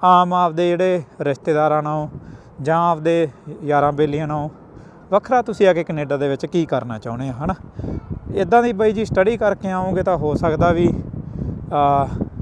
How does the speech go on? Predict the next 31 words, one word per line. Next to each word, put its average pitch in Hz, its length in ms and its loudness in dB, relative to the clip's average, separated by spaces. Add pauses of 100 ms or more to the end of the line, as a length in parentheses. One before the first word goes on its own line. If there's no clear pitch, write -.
(640)
ਤੁਹਾਡਾ 151 260 4
ਕੁਛ 147 240 2
ਆ 156 100 6
ਜਿਹੜਾ 156 180 4
ਉਹ 156 100 2
ਜ਼ਿੰਦਗੀ 131 340 -2
ਦੇ 147 80 2
ਵਿੱਚ 139 200 -4
ਬਣ 120 260 -6
ਜੇ। 143 200 0 (420)
ਤੇ 185 80 2
ਨਹੀਂ 190 220 0
ਬਾਈ 202 200 2
ਜੀ, 208 280 0 (560)
ਜਿੰਨੇ 180 320 0
ਪੈਸੇ 190 240 2
ਤੁਸੀਂ 185 260 0
ਲਾ 143 180 4
ਕੇ 147 180 -2
ਆਓਗੇ 165 400 0 (680)
ਤੇ 165 100 0
ਜੇ 160 220 0
ਕੁਛ 175 180 -2
ਸਿੱਖ 170 300 0
ਕੇ 180 100 2
ਨਾ 147 240 0
ਆਏ 147 240 2 (200)
ਤਾਂ 175 100 2
ਹੋ 170 180 0
ਸਕਦਾ 175 380 2
ਵੀ 185 220 0